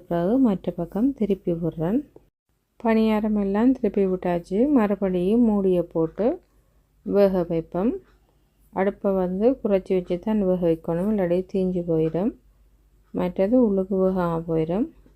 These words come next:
இப்போ எல்லா பணியாரமும் நல்லா வெந்து வந்துட்டு வேறொரு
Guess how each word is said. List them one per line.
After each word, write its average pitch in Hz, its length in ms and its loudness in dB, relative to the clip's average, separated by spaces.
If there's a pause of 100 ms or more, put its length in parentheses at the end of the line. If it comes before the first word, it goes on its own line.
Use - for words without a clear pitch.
இப்போ 196 180 -6 (100)
எல்லா 196 160 0 (120)
பணியாரமும் 180 640 -2 (600)
நல்லா 196 220 0 (100)
வெந்து 190 380 0
வந்துட்டு 170 400 -4 (220)
வேறொரு 190 380 2